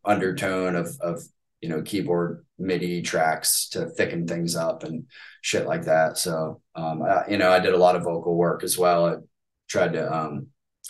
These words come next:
really make my vocals stand out a little more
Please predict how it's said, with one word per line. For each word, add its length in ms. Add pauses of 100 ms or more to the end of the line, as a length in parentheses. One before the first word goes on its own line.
(380)
really 220
make 220
my 100
vocals 560
stand 480
out 280
a 40
little 180
more 460